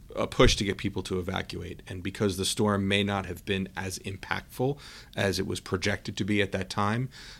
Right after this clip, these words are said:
I think there was some complacency on the part of some folks that thought, "Oh, well, I lived through Irene, I'll live through this one as well,"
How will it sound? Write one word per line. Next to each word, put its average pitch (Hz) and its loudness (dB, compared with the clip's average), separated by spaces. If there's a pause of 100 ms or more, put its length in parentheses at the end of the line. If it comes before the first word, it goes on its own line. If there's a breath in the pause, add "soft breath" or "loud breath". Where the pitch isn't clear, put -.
I 101 0
think 104 4
there 107 8
was 98 4
some 110 8
complacency 101 2
on 95 2
the - 0
part 98 2
of 107 -2
some 139 2
folks - 0 (380 loud breath)
that 98 2
thought, 104 6
"Oh, 131 10
well, 104 10
I 101 8
lived 110 6
through 104 2
Irene, 98 2
I'll 98 0
live 98 0
through 95 0
this 92 2
one 90 -4
as 85 -4
well," 95 4